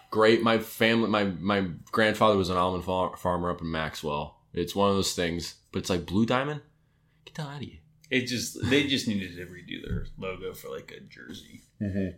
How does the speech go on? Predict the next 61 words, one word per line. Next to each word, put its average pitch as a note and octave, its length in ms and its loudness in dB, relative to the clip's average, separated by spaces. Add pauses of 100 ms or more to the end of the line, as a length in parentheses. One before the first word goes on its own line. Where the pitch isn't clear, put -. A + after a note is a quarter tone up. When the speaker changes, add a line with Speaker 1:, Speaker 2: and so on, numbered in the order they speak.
(100)
Speaker 2:
Just A2 160 -10
do C3+ 100 0
it B2 60 4
all G2 260 4
white F2 280 -2
or F#2+ 120 -4
something. G2 460 -12 (240)
It C#3+ 140 4
just, A#2+ 200 0
it G#2 160 -2
didn't F#2 260 -8
look - 100 -20
good. - 200 -14 (140)
Speaker 1:
Yeah. - 340 4 (560)
Who A#3 160 6
el-, C#3+ 100 10
like, A2+ 240 4 (840)
I D#3+ 60 4
feel F#4+ 140 2
like F#4 80 4
they F3 100 10
do D#3 100 8
a B2 40 8
good A2+ 140 8
job F2+ 220 4
of E2 80 -2
that, D#2 240 -4
kinda D#2 240 -2
keeping D#2 320 -4
it. D2+ 240 -6 (100)
Speaker 2:
The A#2 160 2
dial C3+ 300 4
pad? F3 300 0
I - 60 2
think D4 120 6
the A3+ 80 4
dial A#2 220 6
pad F#2+ 200 -4
looks - 200 -12
good. - 140 -12
Speaker 1:
And C3+ 140 0
then, B2 100 4
like, G#2 200 4
other F#2 260 2
ones F2 360 -2
too. - 180 -2
I A2 140 -2
can't D#3 200 0
think C#3+ 120 0
of A2 80 2
any F#2 140 0
team F#2 220 -2
that D#2+ 100 -4
has, D2 120 -8
like, - 140 -12
an B1+ 100 -10
obnoxious B1+ 640 -6
colored B1+ 400 -10
one B1 480 -12
that's, C2 220 -12
like, B1 340 -12